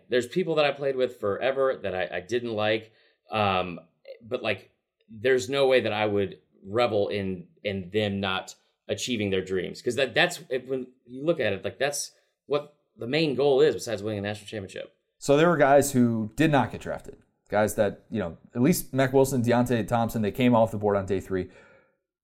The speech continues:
Speaker 2: Three guys that really stood out, and there's probably more that I'm forgetting, and I apologize if I am, but the three guys that I really, really did not think would go undrafted,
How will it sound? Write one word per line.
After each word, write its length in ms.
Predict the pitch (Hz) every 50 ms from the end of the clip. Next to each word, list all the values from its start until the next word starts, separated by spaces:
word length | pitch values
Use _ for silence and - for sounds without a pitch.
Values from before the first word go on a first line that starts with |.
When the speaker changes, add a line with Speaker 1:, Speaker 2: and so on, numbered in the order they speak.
| _ _ -
Speaker 2:
Three 200 | - 190 277 269
guys 320 | - 190 170 160 135 117
that 180 | 127 127 113 101
really 240 | 113 131 139 139 131
stood 180 | 135 - 123
out, 80 | 113 110
and 80 | 117
there's 100 | 165 151
probably 380 | - - - 269 254 254 185 139
more 300 | 107 98 107 110 117 113
that 100 | 110 104
I'm 120 | 101 101
forgetting, 340 | 101 - 95 107 104 104 101
and 80 | 98 95
I 80 | 92
apologize 520 | 90 - 107 107 104 104 92 104 95 95 92
if 140 | 92 - -
I 120 | 98 95
am, 120 | 92 87
but 100 | 85 95
the 60 | 92 87
three 240 | 92 151 185 208
guys 220 | 160 143 131 123 104
that 180 | 110 104 - -
I 100 | 113 127
really, 680 | 123 101 98 104 113 127 139 151 156 151 139 127 117
really 260 | 110 123 113 107 98
did 260 | 95 85 - 117 104
not 400 | 107 104 104 110 110 107 98 -
think 320 | - - - 113 107 92 -
would 140 | 98 92 -
go 200 | - 104 101 95
undrafted, 580 | 90 87 92 101 95 90 87 - 87 85 -